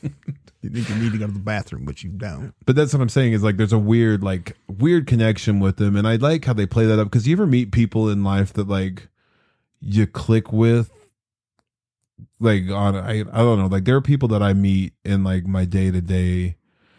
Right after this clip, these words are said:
Speaker 1: and it, I, you know, it's, I'm not saying, like, you have to have these friends for, like, long, but there are, like, people that, like,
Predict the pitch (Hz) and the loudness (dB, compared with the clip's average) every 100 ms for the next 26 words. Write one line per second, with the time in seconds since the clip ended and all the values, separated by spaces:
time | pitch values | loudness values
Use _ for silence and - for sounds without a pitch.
0 | _ - 127 131 131 123 127 127 123 113 | _ -2 0 0 0 0 2 2 2 2
1 | 104 104 101 107 117 123 139 123 90 107 | 2 0 -4 -6 -2 2 2 2 2 2
2 | 95 92 98 95 95 90 90 - 92 92 | 2 2 2 2 2 2 -2 0 0 2
3 | 85 - 90 87 92 92 87 90 95 92 | 0 -4 -4 -2 0 0 0 0 2 2
4 | 92 - 113 107 101 92 95 92 90 90 | 0 -2 0 2 2 0 0 0 -2 -2